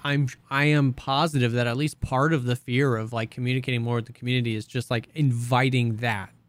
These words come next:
right? You know what I mean? Like, inviting more of that. So I,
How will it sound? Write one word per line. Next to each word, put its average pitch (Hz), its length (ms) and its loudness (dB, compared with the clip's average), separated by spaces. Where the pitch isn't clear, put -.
right? 127 340 -2
You 151 100 2
know 156 80 4
what 151 100 4
I 147 120 2
mean? 147 240 4
Like, 135 160 -2
inviting 127 400 -2
more 123 160 -2
of 131 60 -2
that. 147 160 -2
So 127 120 -6
I, 135 140 2